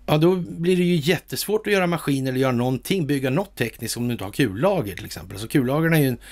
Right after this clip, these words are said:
jävla central del i mekaniska komponenter eller delar eller maskiner. Det är en viktig grej då, till exempel. Så har man ju, så där har man hela tiden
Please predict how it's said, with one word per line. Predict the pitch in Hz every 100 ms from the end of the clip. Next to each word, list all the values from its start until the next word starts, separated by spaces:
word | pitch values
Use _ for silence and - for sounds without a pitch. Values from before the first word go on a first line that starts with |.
| - -
jävla | - 180 110 131 175
central | 185 131 113 110
del | 104 104
i |
mekaniska | 101 - 101 92 101 - 101 92 - - - - -
komponenter | 117 113 135 202 175 - - - - - -
eller | 110
delar | 120 123 123 147 110 - - - - - - - -
eller | 131 131
maskiner. | 65 - - - - - - - - - - - -
Det | 165
är |
en | 170
viktig | 127 - -
grej | 98 78
då, | 76 - - -
till | 143
exempel. | - - - 98
Så | 139
har | 175
man | 202
ju, | 185 175 - -
så | -
där | 151 170
har | 202
man | 220
hela | 202 160 143
tiden | 135 120